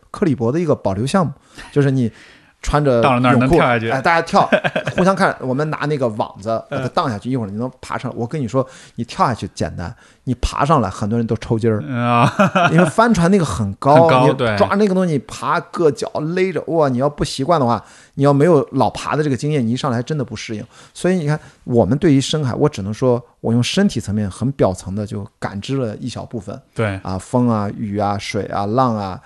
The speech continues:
Speaker 1: 颜色啊，这风暴呀，不同的风暴，云啊，什么样，这是海上的世界。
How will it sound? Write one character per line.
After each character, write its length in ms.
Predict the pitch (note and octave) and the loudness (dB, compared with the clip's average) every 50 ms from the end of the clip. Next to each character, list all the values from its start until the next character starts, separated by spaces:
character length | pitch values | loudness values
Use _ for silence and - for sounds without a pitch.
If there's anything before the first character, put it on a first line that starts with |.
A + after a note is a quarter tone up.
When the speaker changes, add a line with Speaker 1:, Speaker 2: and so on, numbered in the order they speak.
| _ _ _ | _ _ _
Speaker 1:
颜 300 | - A2 G2+ F#2 G2 G#2+ | -6 -4 -4 -2 -4 -6
色 180 | - - B2+ A#2 | -4 -2 -2 -2
啊， 160 | G2+ F#2+ G2 | -2 -4 -8
这 80 | - G2+ | -12 -14
风 280 | - - C3+ B2+ B2+ | -10 -6 -6 -4 0
暴 240 | B2 C#3 B2+ A#2 A2 | 2 4 4 4 2
呀， 160 | G#2+ F#2 F2+ - - _ _ _ | 0 -2 -6 -12 -18 _ _ _
不 100 | _ C#3+ | _ -6
同 160 | C3 - G#2 | -4 -2 -2
的 60 | A2+ A#2 | -2 -2
风 200 | - - B2+ A#2+ | -2 -2 0 2
暴， 200 | A#2+ A2 G#2 G#2 | 2 0 0 -2
云 320 | G2+ G#2+ G#2+ G#2+ A2 B2+ | -4 -2 -2 0 2 2
啊， 120 | C3+ B2 | 2 0
什 120 | A2 - G2+ | 0 -4 -6
么 80 | A2 | -6
样， 80 | G2+ - - - - _ | -8 -8 -12 -18 -20 _
这 120 | - D#3+ | -2 0
是 60 | C#3 C3 | 0 0
海 240 | - - - E2 | 0 -4 -8 -6
上 160 | F#2 - B2+ A2+ | -4 -4 -4 -4
的 60 | G2 | -4
世 180 | - - G#2+ | -6 -10 -12
界。 200 | F#2+ G#2+ G2+ - | -10 -8 -10 -10